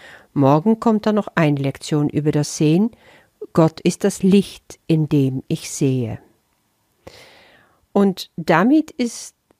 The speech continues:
der Kapitel Sehen für die Übungen in dem Kurs in Wundern für Jesus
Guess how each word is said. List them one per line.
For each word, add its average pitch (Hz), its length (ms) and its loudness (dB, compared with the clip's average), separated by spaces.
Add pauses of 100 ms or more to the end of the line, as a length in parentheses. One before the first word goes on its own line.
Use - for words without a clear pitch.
(280)
der 202 140 2
Kapitel - 560 -6
Sehen 156 800 2 (640)
für 214 200 0
die 170 400 2 (160)
Übungen 269 640 4 (140)
in 220 120 0
dem 196 160 2
Kurs 196 300 0
in 180 180 2
Wundern 160 380 0
für - 160 -6
Jesus 151 520 -2